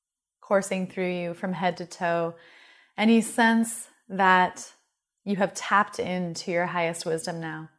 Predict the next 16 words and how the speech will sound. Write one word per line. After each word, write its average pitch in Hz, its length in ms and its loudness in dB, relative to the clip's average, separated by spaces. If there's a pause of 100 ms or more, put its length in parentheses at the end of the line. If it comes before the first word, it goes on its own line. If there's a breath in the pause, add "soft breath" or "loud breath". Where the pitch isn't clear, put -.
(2250)
All 196 120 6
the 208 80 0
clarity 196 580 2
and 180 120 -2
awareness 175 400 -4
that 180 180 -4
you 175 120 -4
seek - 580 -6 (260)
is 180 200 -6
ready 175 240 0
for - 160 -8
you 156 340 -4 (320)
to - 100 0
ask - 280 0
your 175 80 -8
question. 170 560 -10